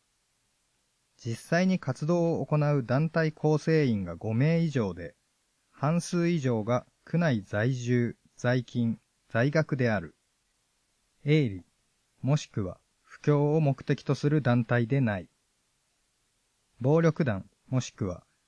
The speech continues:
暴力団の統制下にある活動を目的とする団体でない。女性活動の対象期間。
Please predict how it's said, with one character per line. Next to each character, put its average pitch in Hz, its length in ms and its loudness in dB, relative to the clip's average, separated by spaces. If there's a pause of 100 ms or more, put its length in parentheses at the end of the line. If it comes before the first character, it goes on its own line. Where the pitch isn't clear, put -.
(140)
暴 151 200 4
力 175 200 0
団 139 220 2
の 107 140 -4
統 156 220 0
制 170 240 0
下 123 140 0
に 113 120 0
あ 117 80 0
る 107 120 -6
活 - 280 -10
動 107 280 -4
を 104 40 -4
目 101 220 -6
的 - 200 -6
と 127 120 -4
す - 160 -6
る 117 100 -2
団 113 280 -2
体 120 240 -2
で 143 100 2
な 110 200 2
い。 87 100 -14 (1700)
女 110 120 -4
性 160 300 0
活 - 260 -2
動 120 180 2
の 92 120 -6
対 131 220 -2
象 160 260 2
期 - 120 -20
間。 101 220 -2